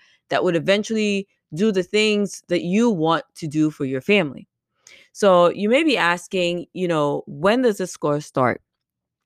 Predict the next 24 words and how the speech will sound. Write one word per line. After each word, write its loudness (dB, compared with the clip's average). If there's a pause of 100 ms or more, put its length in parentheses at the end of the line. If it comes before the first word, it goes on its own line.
(160)
It's -4
going 2
to -6
start 2 (120)
April 2
eleventh -2
at, -10 (180)
uh, -2
twenty 0
twenty. 0 (460)
I'm 2
sorry, 0 (220)
April 0
eleventh, 0
twenty 0
twenty-one, -2 (460)
um, 0 (240)
and -2
our -4
first -2
session 0
will -4
be -4
that 2